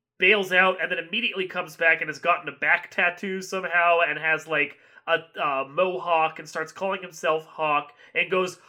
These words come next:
hardcore into Cobra Kai and just becomes this, like, d-, defensive thug. And, like, for a little while you cheer for him because he's toughened up and he, like, the teaching said, it's like, you, life is beating you down.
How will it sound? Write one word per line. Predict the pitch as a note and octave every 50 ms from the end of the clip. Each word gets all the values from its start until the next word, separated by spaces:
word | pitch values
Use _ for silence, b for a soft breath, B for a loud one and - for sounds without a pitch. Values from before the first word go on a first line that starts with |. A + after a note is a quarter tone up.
| b b
hardcore | - - - G#3+ A#3 A#3 A3+ G3+ - - G3+ G3+ F#3 F3+ -
into | F3+ F#3 F#3 F#3
Cobra | F3+ - F3 F3 E3 D3+ D3 C#3+
Kai | - - G3+ F3+ D#3 C#3+ C#3 C#3 C#3+ -
and | D#3 D#3+ D3+
just | D#3 F3+ -
becomes | - G3 F#3 - E3+ D#3 D3 C#3+
this, | E3 D#3+ D#3+ -
like, | D#3+ D3 C#3 C#3+ - b b b b b b b b _ - D3+
d-, | F3 F#3+ - -
defensive | D#3+ E3+ E3 - G#3+ A3 G#3 G#3+ - F3+ D#3+ C#3+ - _ _ -
thug. | F#3+ F3+ E3 C#3+ B2+ A#2+ A#2+ A#2 A#2+
And, | D3 - E3 E3 D#3+ D#3 D3+
like, | G#3+ G#3+ G3 F3+ F#3
for | G3+ G#3
a | G3+
little | A3+ D4+ E4 E4
while | C4+ A3 F#3+ F3
you | E3+ E3+ D#3
cheer | - - - D4+ D#4 D4+
for | - - F#3 E3
him | D3+ C#3+ C3+ B2 B2 A#2+ A#2+ b b b b b b b
because | F#3+ F#3 G3 G3+ F3+ F3+ - - -
he's | G3 F#3+ F3+ -
toughened | - - F3 D#3 - F3 E3+ -
up | A3 A3+ E3+ C#3+ -
and | - D3
he, | E3 F3 D#3+ - - - _ -
like, | F#3+ E3+ E3 E3 - b b b b b b
the | F#3+ F#3
teaching | - - A#3 G3+ - A3 G#3 F#3
said, | F3+ - - A3+ F#3+ D#3+
it's | D#3+ - -
like, | E3 D#3 D3 - - b b b b
you, | b F3 F#3+ F#3+ - - _ - - - -
life | A3 F#3+ F#3 F#3+ G3+ F#3+ G3
is | E3 D#3
beating | C#3 D#3 E3+ F3+ F#3 F#3 F3+
you | E3 D#3
down. | D3 D#3+ D#3 D#3 D3+ C#3+ C#3 C#3